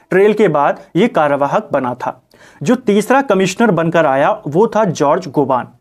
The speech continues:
जॉर्ज गोबान का काल अगर हम बात करें, तो दो महत्वपूर्ण घटनाएं। पहला, दास प्रथा का इसने अंत करा कुमाऊं में अठारह सौ छत्तीस में। ठीक है,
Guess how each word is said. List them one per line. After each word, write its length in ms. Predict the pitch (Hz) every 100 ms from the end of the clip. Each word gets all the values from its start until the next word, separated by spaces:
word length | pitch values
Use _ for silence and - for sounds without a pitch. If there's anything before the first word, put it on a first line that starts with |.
| _ _ _
जॉर्ज 380 | 131 131 202 240
गोबान 380 | 160 175 175 202
का 140 | 214 220
काल 300 | 214 165 170
अगर 140 | 170
हम 140 | 180 180
बात 240 | 135 131
करें, 200 | 151 165
तो 80 | 185
दो 200 | 135 165
महत्वपूर्ण 540 | 196 170 170 175 196 170
घटनाएं। 460 | 135 143 147 180
पहला, 420 | 196 - 147 147 180 - - - -
दास 320 | 131 135 139 185
प्रथा 320 | 165 143 196
का 140 | 202 185
इसने 240 | 175 180 170 156
अंत 220 | 180 190
करा 240 | 190 185 190
कुमाऊं 360 | 170 156 165
में 200 | 175 185
अठारह 340 | 151 - 151 151
सौ 140 | 170
छत्तीस 500 | 165 135 - 170 170
में। 180 | 180 185 _
ठीक 200 | 165 156
है, 120 | 180